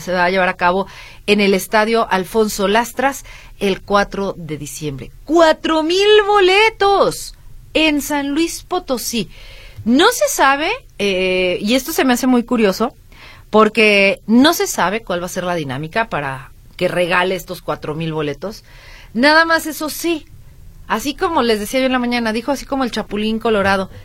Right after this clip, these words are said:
"Síganme los buenos". Es decir, dijo, "Si quieren saber la dinámica, pues síganme en mis redes sociales".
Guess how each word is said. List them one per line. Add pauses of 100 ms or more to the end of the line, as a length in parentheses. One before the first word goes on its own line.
(140)
"Síganme
los
buenos". (400)
Es
decir, (520)
dijo, (360)
"Si
quieren
saber
la
dinámica, (260)
pues
síganme
en
mis
redes
sociales".